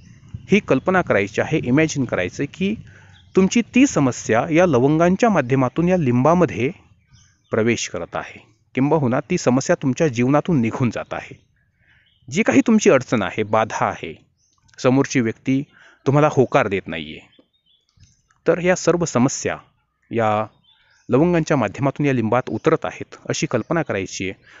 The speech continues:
आणि या चार लवंगा अगदी पूर्णपणे खोसायच्या आहेत. फक्त फूल वरती राहील, केवळ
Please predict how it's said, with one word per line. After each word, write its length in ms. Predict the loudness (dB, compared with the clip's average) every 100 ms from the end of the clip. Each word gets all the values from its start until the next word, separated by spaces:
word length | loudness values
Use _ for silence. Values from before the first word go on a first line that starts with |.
| -2
आणि 140 | 2
या 160 | 2 2
चार 180 | -2 0
लवंगा 420 | -2 -4 -6 -6 -8 -8
अगदी 220 | -6 -6 -4
पूर्णपणे 400 | -4 -2 -2 -4
खोसायच्या 400 | -4 -4 -2 -2
आहेत. 180 | -4 -6
फक्त 200 | -4 -2 -2 2
फूल 240 | 6 6
वरती 320 | 6 2 2
राहील, 280 | -2 -2 -10 -16 _ _ _ _ _ _ _ _ _ 0
केवळ 200 | 2